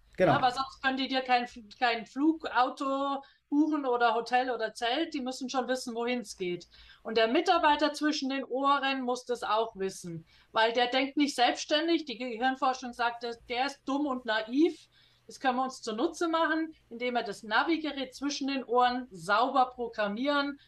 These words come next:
Speaker 2: Und das ist eben ein Ziel, ein Handlungsziel und ein Ergebnisziel in eurem Fall, weil ihr wollt ja einen Zettel haben nachher.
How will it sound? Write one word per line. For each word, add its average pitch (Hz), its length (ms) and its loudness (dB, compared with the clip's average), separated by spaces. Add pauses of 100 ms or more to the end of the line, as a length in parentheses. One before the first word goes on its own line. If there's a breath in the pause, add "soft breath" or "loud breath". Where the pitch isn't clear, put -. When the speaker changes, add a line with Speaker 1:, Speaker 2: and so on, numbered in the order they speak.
(120)
Speaker 2:
Und 220 140 -8
das 220 160 0
ist - 160 -16
eben 220 340 -10 (140)
ein 208 260 -2
Ziel, 349 580 4 (460 soft breath)
ein 208 240 -4
Handlungsziel 330 920 2
und 247 140 -2
ein 220 140 2
Ergebnisziel 220 840 -2
in 202 160 -8
eurem 233 320 2
Fall, 220 280 2
weil 208 140 0
ihr 202 100 -4
wollt 202 200 -2
ja 190 280 2 (240)
einen 190 400 -6 (360)
Zettel 240 380 0
haben 190 300 2
nachher. 226 500 0